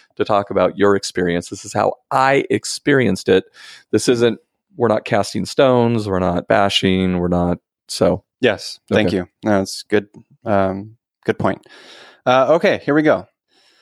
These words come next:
Speaker 2: So I'm gonna read this piece of writing that, uh, I wrote. <clears throat> "I don't believe you.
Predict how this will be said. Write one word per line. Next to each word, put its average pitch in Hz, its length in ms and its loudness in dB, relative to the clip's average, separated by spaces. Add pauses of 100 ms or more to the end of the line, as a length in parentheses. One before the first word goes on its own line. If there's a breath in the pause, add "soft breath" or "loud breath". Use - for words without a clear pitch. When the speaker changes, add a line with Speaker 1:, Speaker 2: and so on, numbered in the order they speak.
(100)
Speaker 2:
So 127 160 0
I'm 131 80 2
gonna 135 160 2
read 143 300 2
this 131 140 0
piece - 260 -4
of 123 60 2
writing 104 400 2
that, 98 360 2 (100)
uh, 98 340 -4 (120)
I 101 560 0
wrote. 165 440 -2 (240)
<clears throat> - 240 -20
"I 120 340 0 (1300 loud breath)
don't 170 180 2
believe 143 320 4
you. 98 300 -2